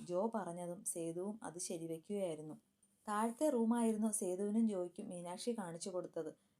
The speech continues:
നവനീതിനെയും കൂട്ടി ഹർഷൻ മുകളിലേക്കും പോയി. തൻ്റെ റൂമിൻ്റെ അടുത്തെത്തിയതും ഹർഷൻ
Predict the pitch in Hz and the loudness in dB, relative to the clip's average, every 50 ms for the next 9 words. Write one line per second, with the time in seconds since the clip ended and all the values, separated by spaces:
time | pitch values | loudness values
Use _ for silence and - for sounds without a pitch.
0 | _ _ - 180 180 175 190 196 208 214 220 226 226 247 247 233 220 202 - - | _ _ -8 -6 -4 -2 0 0 0 2 4 4 4 4 4 2 0 0 -2 -4
1 | 196 - 180 165 170 - - 202 202 196 180 165 165 170 175 180 180 180 - 220 | -8 -8 -8 -8 -6 -6 -6 -4 -4 -2 -2 0 0 2 2 2 2 2 0 -2
2 | 208 190 165 147 147 - _ _ _ _ _ _ _ - 208 208 214 262 269 254 | 0 0 -2 -2 -4 -6 _ _ _ _ _ _ _ -4 -2 0 2 2 2 0
3 | 220 202 202 220 226 226 262 247 220 202 - - 202 196 - 196 185 185 190 190 | 0 2 2 4 4 4 4 2 -2 -2 -2 -4 -4 -4 -4 -4 -6 -4 -6 -8
4 | 190 185 180 - - 233 | -8 -4 -2 0 2 4